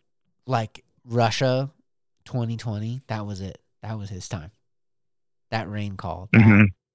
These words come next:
Speaker 1: And now he's just sitting there in the off season going, "What, what is happening?" And, I mean, but he's
Speaker 2: Yeah.
Speaker 1: way too good of a driver to just keep sitting there season after season.
Speaker 2: Really?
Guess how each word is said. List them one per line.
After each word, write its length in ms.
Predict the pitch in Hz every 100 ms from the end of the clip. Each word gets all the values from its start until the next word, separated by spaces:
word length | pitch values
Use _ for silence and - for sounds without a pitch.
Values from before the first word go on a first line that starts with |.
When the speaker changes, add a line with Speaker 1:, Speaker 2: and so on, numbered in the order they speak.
| _ _ _ _ _ _ _ _
Speaker 1:
And 160 | 104 104
now 200 | 113 117
he's 200 | 110 104
just 180 | 107 -
sitting 200 | 117 101
there 140 | 104
in 80 | 98
the 120 | 101
off 180 | 98 95
season 300 | 107 95 90
going, 260 | 92 87 98
"What, 260 | 107 120 - _ _ _ -
what 140 | 131
is 100 | -
happening?" 540 | - 180 165 170 98 139 _ _ _ _ _ _ _ _ _ _ _ _ _
And, 560 | 127 117 110 107 104 - -
I 80 | 143
mean, 300 | 143 131 120
but 120 | 139
he's 160 | 127 107
Speaker 2:
Yeah. 260 | 110 117
Speaker 1:
way 240 | 151 165 156
too 220 | - 135
good 120 | 135
of 120 | 123
a 40 | 117
driver 600 | 120 117 110 101 92 78 -
to 140 | 123
just 400 | 101 110 - - -
keep 240 | 120 113
sitting 320 | - 117 - 98
there 400 | 107 101 92 - -
season 400 | - 117 98 101
after 300 | 95 - 92
season. 420 | - 101 220 202
Speaker 2:
Really? 400 | 127 127 85